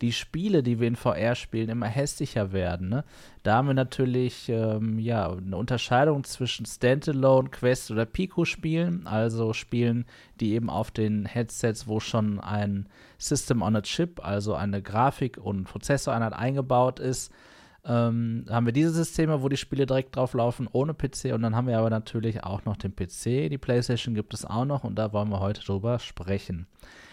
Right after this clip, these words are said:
Wenn ihr mal verpasst, hier live Donnerstagabends dabei zu sein, um euch den U V R Tech Talk anzugucken und anzuhören, dann ist das kein Problem. Ihr könnt diesen Talk hier auch als Podcast hören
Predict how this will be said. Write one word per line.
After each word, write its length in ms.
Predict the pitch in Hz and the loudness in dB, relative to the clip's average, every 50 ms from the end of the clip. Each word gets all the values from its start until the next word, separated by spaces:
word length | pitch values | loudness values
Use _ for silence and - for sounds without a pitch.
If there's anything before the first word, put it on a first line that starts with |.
| - - - | -20 -8 -6
Wenn 340 | 104 104 101 131 147 170 | -4 2 4 4 4 4
ihr 160 | 165 143 151 156 | 4 4 2 2
mal 400 | 147 139 131 135 139 135 131 135 | 4 4 4 4 4 4 2 2
verpasst, 520 | - 135 120 - - 143 135 - - - | 2 0 0 4 2 2 2 2 -2 -2
hier 100 | - 113 | 0 0
live 500 | 110 104 110 110 113 120 127 135 131 - | 2 4 4 6 6 6 4 4 2 0
Donnerstagabends 800 | - 123 120 120 120 - - 127 110 - 101 107 113 120 117 - | -2 0 0 0 0 0 -2 -6 -4 -2 0 0 0 0 -2 -2
dabei 320 | - 104 98 92 92 104 | -4 -4 -2 -2 -2 -2
zu 160 | 107 - - 98 | -2 -4 -8 -8
sein, 380 | 92 - 92 92 92 92 90 | -6 -6 -6 -4 -4 -6 -6
um 260 | - - 117 127 135 - - | -6 -4 -4 -4 -4 -2 0
euch 340 | 104 120 120 120 120 - | 2 2 2 2 0 -2
den 180 | - - 117 123 | -2 -2 0 2
U 60 | 120 | 2
V 80 | 110 120 | 2 2
R 180 | 104 92 123 | 2 2 0
Tech 200 | 120 - 123 113 | 0 0 -2 -2
Talk 320 | - - - 113 110 - - | -2 -2 -2 -2 -2 -2 -2
anzugucken 720 | - 127 143 165 - - 156 - - 135 131 131 135 123 123 | -2 -2 -2 -2 -2 -4 -6 -2 -2 -2 -2 -2 -4 -4 -4
und 140 | 120 110 | -4 -2
anzuhören, 680 | - 110 120 - - 117 98 101 101 101 101 95 98 - - - - - - - - - | -2 -4 -4 -2 -2 -2 0 2 2 2 2 0 -4 -6 -10 -20 -20 -20 -20 -20 -18 -14
dann 340 | - 98 113 120 135 143 127 | 0 2 4 4 4 2 0
ist 160 | - 135 - | -2 -2 -2
das 160 | - 127 - - | -2 -2 0 0
kein 140 | 131 123 | 0 0
Problem. 340 | 117 123 117 123 135 143 139 | 2 2 2 4 4 4 4
Ihr 60 | 127 | 2
könnt 420 | 120 - - 131 131 123 - - - | 0 4 2 2 2 2 -4 -10 -14
diesen 480 | - 107 113 135 147 156 147 147 143 127 | -12 -4 0 0 0 0 0 -2 -6 -6
Talk 320 | - - 131 131 139 - | 0 2 4 4 4 2
hier 180 | - - 95 98 | 0 -2 0 0
auch 120 | 113 - | 0 0
als 200 | 127 117 113 - | 0 -2 -2 -4
Podcast 720 | - - - 151 151 - - - 156 143 - - - - | -8 2 2 2 2 2 -2 0 0 0 0 -2 -2 2
hören 380 | 135 127 127 127 127 131 127 | 2 4 6 6 4 4 0